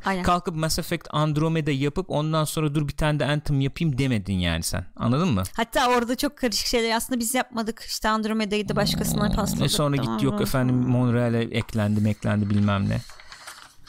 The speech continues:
Speaker 2: Ya çok gömüyor gibi oluyorum ama abi,
Speaker 1: Üzücü
Speaker 2: e,
Speaker 1: ya,
Speaker 2: artık
Speaker 1: üzücü.
Speaker 2: pi-,
Speaker 1: Üzülüyoruz da yani hakikaten. Öyle bir durum da var. Yani
Speaker 2: nasıl bir
Speaker 1: yılların
Speaker 2: piyasada,
Speaker 1: BioWare'i.
Speaker 2: tamam, nasıl bir piyasada çalıştığını biliyor olman lazım. Git o zaman Xbox'la anlaş abi. Xbox'a satıl,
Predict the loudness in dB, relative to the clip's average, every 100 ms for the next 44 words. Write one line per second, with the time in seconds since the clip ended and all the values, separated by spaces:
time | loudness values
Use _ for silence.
0 | 0 0 2 2 4 4 4 2 2 2
1 | 2 2 2 2 2 2 2 0 -4 -14
2 | -10 -2 2 4 4 4 2 0 0 0
3 | 0 -2 -2 0 0 -2 -6 -6 -6 -6
4 | -6 -8 0 0 2 0 -2 0 2 2
5 | 2 -2 0 2 2 0 0 2 2 2
6 | 0 0 -2 -4 -6 -2 0 2 0 0
7 | 0 0 0 0 -2 0 0 0 -2 -2
8 | 0 2 4 4 2 -2 -4 -2 0 0
9 | 0 0 0 0 0 -2 -2 -2 -2 -2
10 | -2 -2 -2 0 0 0 0 0 0 0
11 | 0 -2 -4 -6